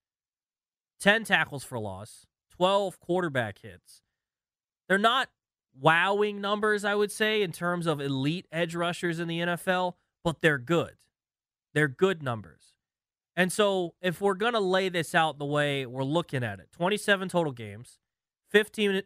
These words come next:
fifteen his rookie year, and then twelve after that. You could argue you've seen more good football than bad out of Chase.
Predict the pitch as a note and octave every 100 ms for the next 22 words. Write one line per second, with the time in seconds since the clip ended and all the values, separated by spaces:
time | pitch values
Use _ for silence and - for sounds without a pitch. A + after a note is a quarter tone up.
0 | _ A3+ A3+ A3+ F#3+ D#3+ D3+ C#3+ B2 A#2+
1 | A#2 B2+ _ _ _ _ _ C#3+ D3+ C#3
2 | - F3 D#3 D3+ D3 - G#2 F#2 - _
3 | _ _ _ _ _ _ _ C#3+ E3 F#3
4 | A3+ G3+ G3+ F3 D3+ F#3+ F3+ E3+ D#3 D3+
5 | D#3+ - D#3 - D3 C3 C3+ A#2+ C#3+ C3+
6 | B2 A2+ - B2+ C#2 - -